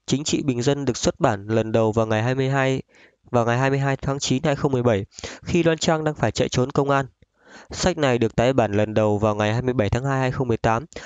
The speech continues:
chỉ ba ngày sau khi Đoan Trang được công an mời lên đồn làm việc, và nó đang được tái bản lần thứ hai khi Đoan Trang vừa bị công an đánh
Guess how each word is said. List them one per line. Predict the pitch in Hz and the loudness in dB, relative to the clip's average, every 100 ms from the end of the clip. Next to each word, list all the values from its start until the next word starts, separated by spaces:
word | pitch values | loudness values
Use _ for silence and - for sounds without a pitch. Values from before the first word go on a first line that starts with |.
| - - | -12 -2
chỉ | 123 110 | 0 2
ba | 131 | 2
ngày | 143 135 107 | 2 -2 0
sau | 143 | -2
khi | 139 | 0
Đoan | - 131 | 0 0
Trang | - 131 127 | 0 0 0
được | 110 | -2
công | 120 123 | 0 0
an | 123 120 | 0 0
mời | 110 104 | 0 2
lên | 113 117 | 0 0
đồn | 110 104 - | 0 -2 -8
làm | 135 110 104 | -2 0 2
việc, | 113 104 _ _ - - - | 0 -2 _ _ -18 -18 -8
và | 113 117 117 | 0 2 4
nó | 117 135 | 2 2
đang | 151 143 | 2 2
được | 123 - | 0 0
tái | 117 151 | 0 2
bản | 139 107 | 2 2
lần | 110 104 | 0 0
thứ | 131 | -2
hai | 147 135 127 | 0 0 -2
khi | - | -2
Đoan | 131 127 | -2 0
Trang | 139 131 123 | 0 0 0
vừa | 110 | 0
bị | 110 | 0
công | - 113 | 0 0
an | 117 | 0
đánh | 107 104 | 0 0